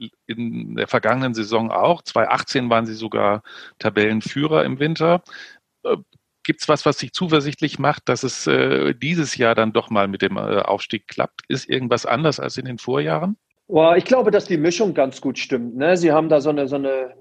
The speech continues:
Speaker 2: auch eine, eine ganz gute Achse da gefunden, äh, vom Torwart bis nach vorne. Ähm, man hat ja auch gesehen, wie schwierig das war. Toni Leistner hatte einen schweren Anfang. Jetzt ist er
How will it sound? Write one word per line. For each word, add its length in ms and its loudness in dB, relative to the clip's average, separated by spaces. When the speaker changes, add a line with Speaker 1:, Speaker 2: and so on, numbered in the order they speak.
Speaker 2:
auch 340 -2
eine, 340 -4
eine 120 -4
ganz 300 -2
gute 480 2
Achse 400 0
da 200 6
gefunden, 880 -2
äh, 320 4
vom 220 -4
Torwart 520 2
bis 200 -8
nach 160 -6
vorne. 800 -2
Ähm, 500 -4
man 100 -4
hat 100 0
ja 60 6
auch 100 2
gesehen, 460 2
wie 80 0
schwierig 420 2
das 220 -2
war. 180 0
Toni 220 -2
Leistner 480 2
hatte 160 0
einen 100 0
schweren 460 2
Anfang. 640 -4
Jetzt 300 2
ist 240 -4
er 400 4